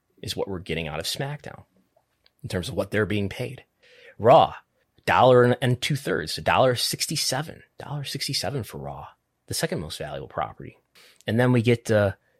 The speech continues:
N H L, its deal with Disney, dollar twenty-six. N H L, its deal with Warner Media,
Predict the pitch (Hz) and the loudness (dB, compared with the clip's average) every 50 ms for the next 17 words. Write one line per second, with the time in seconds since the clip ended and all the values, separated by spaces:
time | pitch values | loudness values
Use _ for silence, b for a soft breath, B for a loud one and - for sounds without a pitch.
0 | _ _ _ _ 117 117 113 - - - 85 90 135 165 160 - _ _ _ _ | _ _ _ _ -2 -2 0 0 0 0 2 2 0 -2 -4 -10 _ _ _ _
1 | _ _ - 98 - - - 104 92 90 87 - - 76 73 87 85 85 131 185 | _ _ -10 -10 -8 -4 -2 -2 -2 -2 -4 -6 -6 -6 -6 -4 -6 -6 -6 -8
2 | - _ _ _ _ _ _ - - 76 80 87 87 - - 85 78 76 - - | -10 _ _ _ _ _ _ -4 -2 0 0 0 -2 -2 -6 -6 -4 -2 -2 -2
3 | - - - - - - - - - - _ _ _ _ _ _ _ - - 101 | 0 -2 -2 -4 -4 -4 -6 -6 -8 -12 _ _ _ _ _ _ _ -4 -2 0
4 | 104 101 95 - 110 98 101 110 110 - - - 98 98 101 113 117 - 98 85 | 0 0 0 0 0 0 0 -2 -4 -8 -8 -6 -4 -4 -2 -4 -6 -6 -6 -6
5 | 90 95 98 87 73 76 73 73 80 107 170 180 | -4 -4 -4 -4 -6 -6 -8 -6 -6 -8 -8 -10